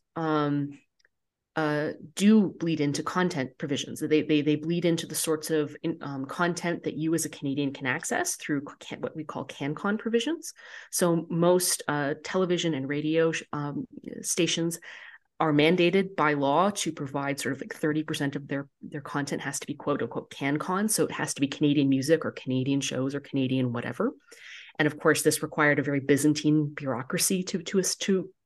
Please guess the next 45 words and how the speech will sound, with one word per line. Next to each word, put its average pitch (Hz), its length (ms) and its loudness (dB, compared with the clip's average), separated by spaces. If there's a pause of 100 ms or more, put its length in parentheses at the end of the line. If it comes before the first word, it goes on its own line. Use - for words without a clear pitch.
(140)
be 180 100 6
established 175 520 4
around 143 220 2
the 123 60 -2
concept 147 460 0
of 139 80 -4
what 147 140 0
was 151 160 -4
Canadian 180 560 6
and 170 100 6
what 160 160 -2
wasn't 160 300 2
Canadian. 240 640 10 (260)
And 170 120 6
it's 156 200 2
just - 280 4
as 185 100 6
bizarre 190 400 4
<laughs> - 40 4
as - 220 8
you 233 80 12
might 160 240 6
expect. - 560 0 (600)
But 339 100 8
it 320 80 8
also 330 260 6
includes, 277 380 4
like, 269 180 4
for - 80 -8
example, 226 480 0
um, 196 300 -2 (120)
i-, - 300 0
industry 233 360 6
players, 185 600 4
uh, 170 120 -2
have 160 260 2
to 165 180 2
join 160 280 0
a 156 80 4
quote 165 240 0
unquote 160 320 2
voluntary 165 920 2 (300)
self-regulatory, 156 1200 0
self-regulated, 151 840 0
um, 139 280 -4